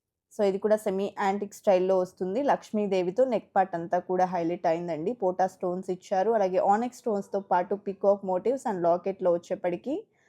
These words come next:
లక్ష్మీదేవితో పాటు మ్యాంగో ఫినిషింగ్ వచ్చిందండి.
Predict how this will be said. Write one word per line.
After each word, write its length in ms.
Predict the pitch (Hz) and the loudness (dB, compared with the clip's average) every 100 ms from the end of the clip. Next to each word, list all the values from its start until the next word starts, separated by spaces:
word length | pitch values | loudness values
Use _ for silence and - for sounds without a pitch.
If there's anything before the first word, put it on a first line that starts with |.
| _ _ _ | _ _ _
లక్ష్మీదేవితో 920 | 233 208 - - 269 247 233 214 220 208 | 6 6 6 -2 0 4 4 4 0 2
పాటు 360 | 196 170 - 339 359 | 2 2 2 -4 2
మ్యాంగో 360 | 185 185 196 | 2 2 -2
ఫినిషింగ్ 480 | 208 190 175 - 180 | -2 -4 -6 -8 -8
వచ్చిందండి. 600 | 165 - 180 175 170 165 | -8 -8 -10 -8 -6 -8